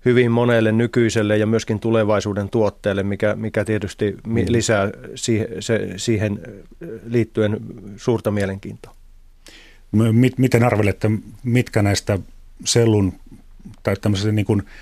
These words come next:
Speaker 2: uusista keksinnöistä voi tulevaisuudessa sitten olla niitä semmoisia isoja asioita?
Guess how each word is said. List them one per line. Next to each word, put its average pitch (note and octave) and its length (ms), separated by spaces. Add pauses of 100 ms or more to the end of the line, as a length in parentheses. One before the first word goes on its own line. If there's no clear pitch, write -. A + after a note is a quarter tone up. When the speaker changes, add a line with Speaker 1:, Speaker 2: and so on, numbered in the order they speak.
(160)
Speaker 2:
uusista B2+ 400
keksinnöistä F#2+ 720
voi G2 140
tulevaisuudessa F2 680
sitten F2 260
olla F2+ 120
niitä F2+ 200
semmoisia F#2 340
isoja F2 340
asioita? - 500